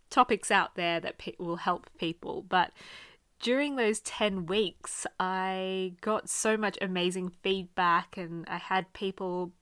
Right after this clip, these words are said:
message me on LinkedIn and Instagram and emailing me saying, "So-and-so episode really helped me with a certain challenge I had to face at work," or, you know, "Listening to your podcast has inspired me to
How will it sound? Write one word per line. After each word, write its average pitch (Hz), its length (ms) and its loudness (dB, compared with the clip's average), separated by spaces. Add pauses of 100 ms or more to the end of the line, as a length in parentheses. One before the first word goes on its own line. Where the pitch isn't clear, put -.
(140)
message 262 480 -2
me 226 240 0
on 202 300 -2
LinkedIn 220 420 0
and 196 140 -4
Instagram 196 760 0
and 175 220 -4
emailing 202 500 0
me 185 140 -2
saying, 180 540 -4 (420)
"So-and-so 247 560 4
episode 226 480 0
really 208 240 0
helped - 420 -2
me 196 140 -2
with 180 400 2
a 185 60 -4
certain 185 760 -2 (260)
challenge 285 480 0
I 262 100 2
had 247 180 -4
to 240 80 -4
face 220 360 -2
at - 140 -6
work," 208 540 0
or, 185 340 0 (480)
you 202 160 -2
know, 175 80 0
"Listening 226 520 0
to - 140 -4
your 190 220 0
podcast 185 600 -4
has 170 280 -4 (220)
inspired 185 720 0
me 180 280 -2
to 170 540 -2